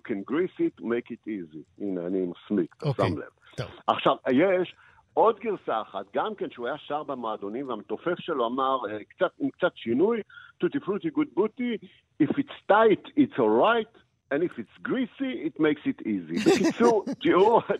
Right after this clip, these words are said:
Speaker 1: תיאור של, אה, מין אנאלי,
Speaker 2: אנאלי, כן.
Speaker 1: ממש בצורה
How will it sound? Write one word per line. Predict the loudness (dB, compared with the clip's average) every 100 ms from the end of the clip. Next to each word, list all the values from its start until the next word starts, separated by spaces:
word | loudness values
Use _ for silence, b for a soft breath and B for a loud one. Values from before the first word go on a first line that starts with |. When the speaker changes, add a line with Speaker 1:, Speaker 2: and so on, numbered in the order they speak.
| -4
Speaker 1:
תיאור | 0 0 0 -4
של, | -4 -6 -6 -8 B B -6
אה, | -4 0 0 0 -2
מין | -2 -4 -4
אנאלי, | -4 -2 0 2
Speaker 2:
אנאלי, | 2 2 -2 -6 -4
כן. | -2
Speaker 1:
ממש | 0 -2 -4
בצורה | -8 -6 -2 0